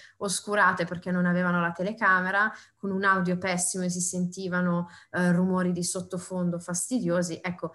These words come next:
è stato frustrante e, e anche non poco lavorare in questo modo.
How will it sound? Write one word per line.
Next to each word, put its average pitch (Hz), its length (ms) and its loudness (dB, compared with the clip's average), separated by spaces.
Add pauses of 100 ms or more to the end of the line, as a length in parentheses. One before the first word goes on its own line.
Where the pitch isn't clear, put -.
(520)
è 190 120 -6
stato 175 380 0
frustrante 175 1000 0
e, 160 300 -4
e 165 180 -2
anche 160 300 -4
non 151 220 -6
poco 175 600 2
lavorare 160 520 -4
in 156 100 -10
questo 170 340 -8
modo. 156 360 -6